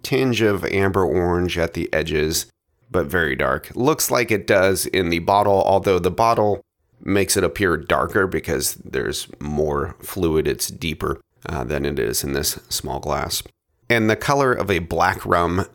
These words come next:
for the Kraken is meant to mimic squid ink. That's part of the brand lore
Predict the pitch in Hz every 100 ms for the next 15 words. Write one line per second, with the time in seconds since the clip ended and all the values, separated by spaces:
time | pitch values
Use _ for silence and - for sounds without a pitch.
0 | - - 110 98 90 90 - 110 117 104
1 | 92 - 107 98 117 - - 110 104 113
2 | 117 113 - - - - 120 123 110 -
3 | 95 62 - - 92 95 - - - 104
4 | 92 82 92 95 92 87 87 82 76 69